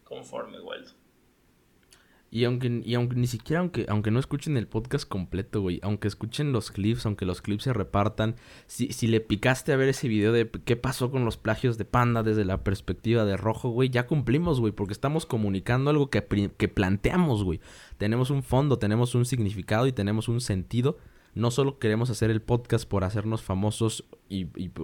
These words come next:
Speaker 2: y por subir esto, queremos realmente comunicar algo que, que puede ser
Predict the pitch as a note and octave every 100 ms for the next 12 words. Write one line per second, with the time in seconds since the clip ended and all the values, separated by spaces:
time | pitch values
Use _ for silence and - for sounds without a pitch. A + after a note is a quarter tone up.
0 | - F#2+ - F2 - F2+ G#2+ A2+ A#2 G2+
1 | G2 A#2 - - G2+ G#2 A2+ A2+ - F#2
2 | F2+ F2 - G#2 G#2+ G#2+ G#2 - - -
3 | - _ - G#2 G2 F#2+ F2+ - G2+ -
4 | A#2 A#2 A#2 A2